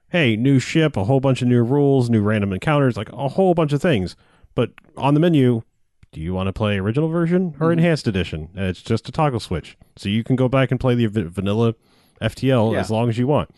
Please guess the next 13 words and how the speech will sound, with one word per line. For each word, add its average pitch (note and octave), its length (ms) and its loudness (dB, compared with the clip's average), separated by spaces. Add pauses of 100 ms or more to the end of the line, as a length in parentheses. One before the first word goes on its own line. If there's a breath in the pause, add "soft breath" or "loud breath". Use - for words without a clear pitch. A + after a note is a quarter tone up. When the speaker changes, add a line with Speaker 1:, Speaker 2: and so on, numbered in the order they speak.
(360 soft breath)
Speaker 1:
And B2 280 0 (680)
something A#2+ 300 0
like A2 200 0
WoW C3+ 280 4
is G#2+ 100 4
a A2 80 2
good A#2+ 140 2
example. G#2 360 -2
People C3 260 0
have A#2+ 100 2
been G#2+ 240 0 (180)
clamor-, C3+ 380 0
they, B2 140 4